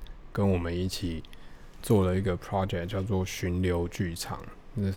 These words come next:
那时候是在那个空总的一个废弃的宿舍，然后 Run Labo 的 Benny 他们就开始做很，嗯，庞大的一个 field research，田野调查，然后把这些资料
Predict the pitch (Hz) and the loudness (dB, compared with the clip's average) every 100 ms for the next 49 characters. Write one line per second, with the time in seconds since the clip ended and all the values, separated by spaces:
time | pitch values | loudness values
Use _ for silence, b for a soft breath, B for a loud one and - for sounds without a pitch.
0 | - 107 98 95 95 98 95 90 90 87 | 2 2 4 0 0 0 -4 -2 -2 -2
1 | 85 85 90 92 - 92 87 95 - - | -2 -4 -4 -4 -4 -4 -2 -4 -4 -10
2 | B B B B B - - 113 120 101 | B B B B B -8 2 2 4 2
3 | 85 87 87 92 92 87 85 - 95 90 | 0 0 0 0 0 0 -2 0 0 2
4 | 95 85 82 - 90 82 - 92 - - | 0 0 -4 -4 -4 -4 -2 -4 -4 -12
5 | - 90 90 92 90 87 87 85 - - | -4 -2 2 2 2 2 0 -4 -10 -8
6 | - 95 87 87 92 85 85 90 90 85 | 0 2 2 2 0 0 -2 -2 0 -2
7 | 87 90 123 165 170 - 98 85 - - | -4 -4 -4 -4 -8 -4 -2 -2 -6 -2
8 | 95 92 82 - 95 85 85 87 - 87 | -2 0 -4 -2 -2 0 -2 -6 -4 -4
9 | 82 82 90 B B B B B - 95 | -4 -6 -8 B B B B B -4 -2
10 | 82 82 78 - 90 90 95 85 85 90 | -2 -4 -4 -2 0 2 2 2 0 -2
11 | 87 85 80 98 - - - - 98 92 | -2 -4 -4 -8 -12 -18 -8 2 2 2
12 | 92 90 - 87 80 - - - 95 90 | 0 -2 -2 -2 -2 -8 -8 0 2 2
13 | 92 87 87 - 80 80 82 85 87 82 | 2 2 0 -2 -2 0 -2 0 0 0
14 | 92 90 92 92 90 87 85 | -2 -4 -2 -2 0 0 0